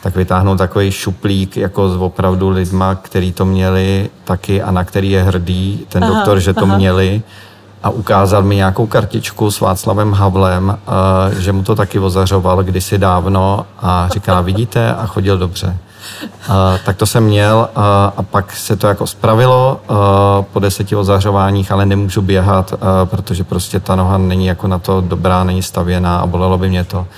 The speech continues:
Speaker 1: Takže mi, e, jako <laughs> moje cvičení, myslím, že tady, e, jako sousedi, e, vidět, e, určitě nemohli,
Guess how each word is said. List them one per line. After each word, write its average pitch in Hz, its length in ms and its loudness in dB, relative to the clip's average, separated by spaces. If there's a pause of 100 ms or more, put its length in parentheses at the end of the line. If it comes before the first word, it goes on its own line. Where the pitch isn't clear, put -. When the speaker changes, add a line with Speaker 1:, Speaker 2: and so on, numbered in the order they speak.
(500)
Speaker 1:
Takže 104 280 0
mi, 101 160 2
e, 107 60 -2 (320)
jako 101 260 0 (240)
<laughs> 107 200 0
moje 104 320 2
cvičení, 101 480 0
myslím, 98 240 0
že 95 120 0
tady, 98 440 2 (260)
e, - 40 -4
jako 92 180 0
sousedi, 95 680 0 (180)
e, - 20 2
vidět, 92 380 0 (380)
e, - 20 2
určitě 87 340 -2
nemohli, 95 400 2